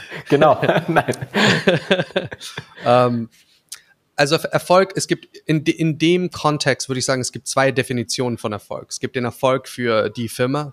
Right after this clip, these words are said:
Speaker 2: die kommerzielle, den kommerziellen Erfolg oder der Erfolg, ähm, was die Vision oder die Mission von der Firma anbelangt. Ähm, da ist der Erfolg für mich zu definieren im, im Grunde, dass, dass es dem Team gut geht, dass wir eine gute Größe sind, dass wir natürlich Geld machen,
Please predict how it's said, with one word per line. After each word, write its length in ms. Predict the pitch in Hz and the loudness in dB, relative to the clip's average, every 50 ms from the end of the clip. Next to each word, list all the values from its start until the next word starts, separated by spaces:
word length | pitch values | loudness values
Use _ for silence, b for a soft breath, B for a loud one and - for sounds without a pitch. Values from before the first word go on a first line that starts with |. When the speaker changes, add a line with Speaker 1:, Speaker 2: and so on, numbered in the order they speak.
| _ _ - | _ _ -10
Speaker 2:
die 120 | 117 110 | -10 -10
kommerzielle, 760 | - - 127 120 113 110 - - - 120 120 127 123 110 - | -8 -6 -6 -4 -4 -4 -6 -2 -2 0 0 0 0 -2 -2
den 260 | - 120 117 113 - | -4 -4 -6 -6 -6
kommerziellen 440 | - - 127 120 - - 127 123 131 | -8 -8 -8 -6 -4 -4 -4 -2 -2
Erfolg 420 | 127 - - 131 131 131 127 - | -4 -4 -2 -2 -2 -2 -2 -2
oder 280 | 120 117 113 113 110 110 b b b b b b b - | -2 -2 0 -2 -2 -4 b b b b b b b -4
der 100 | 123 117 | -2 -2
Erfolg, 540 | 113 - - - 123 123 127 131 127 - - - | -2 -4 -2 0 0 0 0 0 -4 -8 -10 -6
ähm, 440 | 113 113 110 110 110 110 107 113 - _ _ _ _ _ _ _ _ _ _ - | -4 -4 -4 -4 -6 -8 -10 -12 -14 _ _ _ _ _ _ _ _ _ _ -2
was 440 | 123 120 117 - - - - - - | 0 0 0 0 -4 -8 -10 -12 -14
die 460 | 117 110 117 117 113 113 113 113 107 | -10 -6 -4 -4 -2 -2 -4 -2 0
Vision 320 | 120 135 127 131 135 131 127 | 2 2 2 2 0 0 0
oder 220 | 117 117 113 110 | 0 0 0 0
die 100 | 110 113 | -2 -2
Mission 420 | 113 117 131 127 - - 123 117 113 | -2 0 0 0 0 -2 -2 -4 -4
von 160 | - 120 110 | -4 -4 -4
der 100 | 110 - | -4 -4
Firma 280 | - 131 127 135 131 | -4 -4 -2 -2 -2
anbelangt. 540 | - 139 143 143 143 151 165 170 - - _ _ - | -4 -4 -4 -2 -2 -2 -4 -6 -10 -16 _ _ -6
Ähm, 440 | 110 110 107 107 101 - - - - _ _ _ - | -4 -4 -4 -4 -8 -12 -16 -20 -20 _ _ _ 0
da 180 | 117 123 131 | 2 2 4
ist 120 | 135 127 - | 2 2 2
der 60 | 135 120 | 0 0
Erfolg 360 | 113 - - 123 123 117 - | 0 0 0 0 0 -2 -4
für 100 | - 120 | -4 -4
mich 200 | 120 123 - - | -4 -4 -6 -8
zu 100 | - 117 | -8 -8
definieren 400 | 120 107 - 120 117 120 120 - | -8 -6 -6 -4 -4 -4 -4 -4
im, 300 | 113 110 110 107 107 - b b b b b b b | -6 -6 -6 -8 -8 -12 b b b b b b b
im 100 | - 117 | -8 -6
Grunde, 220 | 110 123 120 123 113 | -4 -2 -2 -2 -2
dass, 360 | 120 113 110 - - - _ _ _ _ _ _ _ _ _ - | -2 -2 -4 -4 -8 -12 _ _ _ _ _ _ _ _ _ -8
dass 140 | 123 107 120 | -8 -6 -6
es 120 | 113 - | -6 -6
dem 180 | 123 120 117 - | -6 -6 -6 -4
Team 280 | - - 175 170 156 | -2 0 0 0 0
gut 200 | 160 156 151 - | 0 -2 -4 0
geht, 240 | - 151 143 143 - | 0 0 0 0 -2
dass 140 | 120 - - | -4 -4 -4
wir 60 | 123 | -6
eine 100 | 120 117 | -6 -4
gute 200 | 123 117 117 117 | -6 -6 -8 -8
Größe 400 | 113 110 139 151 143 - 143 131 | -4 0 0 0 0 0 -2 -2
sind, 320 | 127 139 135 135 127 - | -2 -2 -2 -2 -4 -6
dass 140 | 113 - - | -8 -8 -8
wir 60 | 113 | -8
natürlich 380 | 107 101 - - 107 104 101 - | -10 -10 -10 -10 -10 -12 -8 -4
Geld 240 | - 123 131 127 127 | -2 -2 -2 -2 -2
machen, 380 | 127 120 117 127 123 123 120 | -6 -6 -6 -6 -8 -10 -10